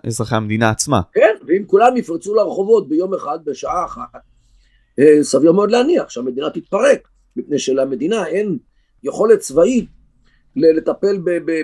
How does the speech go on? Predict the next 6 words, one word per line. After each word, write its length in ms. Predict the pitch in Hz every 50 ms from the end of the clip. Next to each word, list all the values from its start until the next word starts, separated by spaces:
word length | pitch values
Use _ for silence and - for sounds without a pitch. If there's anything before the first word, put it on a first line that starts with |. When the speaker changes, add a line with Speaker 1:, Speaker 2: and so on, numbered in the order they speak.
| 143 156
Speaker 2:
ב-, 400 | 156 151 147 143 143 139 135 131 123 - _ _ _ _ _ _ _ _ _ 127 135 131
בחמישים 920 | 147 151 147 143 139 135 131 131 127 123 - - 160 165 156 - 214 214 208
מיליון 300 | 196 190 190 196 190 190
אנשים 420 | 185 180 165 - - 208 202 170
שירוצו 560 | 135 147 147 143 135 127 123 156 156 - 156
לרחובות. 440 | 143 135 113 107 127 117 104 92